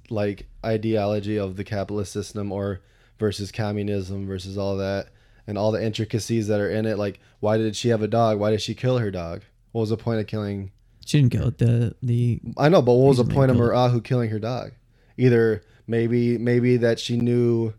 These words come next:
Speaker 1: that lady knew that she was pregnant and had a baby or had a child already, and then they just sent the child,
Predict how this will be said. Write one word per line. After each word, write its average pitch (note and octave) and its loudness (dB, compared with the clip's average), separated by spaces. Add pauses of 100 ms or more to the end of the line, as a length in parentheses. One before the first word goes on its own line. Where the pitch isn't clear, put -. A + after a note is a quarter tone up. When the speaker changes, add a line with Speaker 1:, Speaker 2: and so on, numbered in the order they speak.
(680)
Speaker 1:
that A2 0
lady A#2+ 4
knew A#2+ 2
that G#2+ 2
she A#2 -4
was A2 -2
pregnant A2+ 0
and G2+ -4
had A2+ 0
a A2 -2
baby G2 -4
or A2+ 0
had B2+ 4
a A2 0
child A2 0
already, A2 2 (920)
and A2 -2
then A2 0
they G#2+ 2
just G#2 -4
sent G#2+ -4
the F#2+ -8
child, G#2+ -4